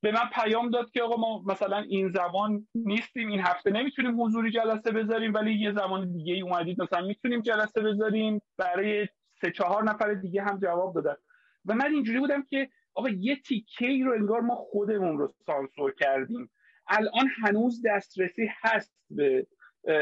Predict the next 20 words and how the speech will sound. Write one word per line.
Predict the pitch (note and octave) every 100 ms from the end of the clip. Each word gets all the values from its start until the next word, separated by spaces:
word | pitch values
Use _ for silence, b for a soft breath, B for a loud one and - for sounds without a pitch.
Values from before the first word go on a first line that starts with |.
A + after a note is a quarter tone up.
| -
اینترنت. | F3 F3 - D#3+ D#3 E3+ F#3+ - -
حالا | F3+ D3+ E3+
امیدوارم | E3 D#3+ D3+ F3 F#3
که | F#3+
سیانت | - D#3+ D#3 D#3 -
نشه | D#3 D3+ - E3
قضیه | D#3 C#3+ C#3 C#3+ E3 -
کلاً، | D#3 D3 D#3+ G3 A#3+ - b b _ _ -
اه، | E3+
ولی | F3 E3+ F3+ A#3+ C#4+ C#4 -
اون | G#3+ C#4
چه | C4+ D4
که | C4+ C#4 C4 B3
می‌شود | A3 C4 C4 A#3+ G3 F#3 -
انجام | G3 G3 F#3+ G3 G3+
داد | A3 B3+
رو | B3
هنوز | A#3 G#3+ A#3+ A#3+
ما | A#3 G#3+
از | G#3 G#3 G#3+